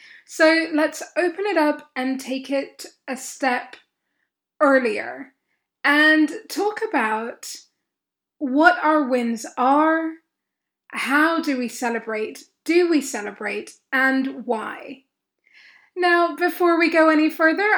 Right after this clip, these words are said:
I will admit that this episode topic is inspired by the England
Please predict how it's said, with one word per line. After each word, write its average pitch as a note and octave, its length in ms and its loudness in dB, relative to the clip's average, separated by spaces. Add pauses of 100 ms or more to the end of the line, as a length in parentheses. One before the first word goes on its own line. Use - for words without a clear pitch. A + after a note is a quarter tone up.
I D4 440 2
will C#4+ 520 2 (140)
admit D4+ 720 2 (420)
that C#4+ 520 4
this D4 520 0 (320)
episode D4 760 0 (140)
topic D4 560 -4 (100)
is C4+ 340 0 (100)
inspired C4 1000 0 (420)
by C4 220 2
the B3+ 220 -4 (160)
England D4 480 2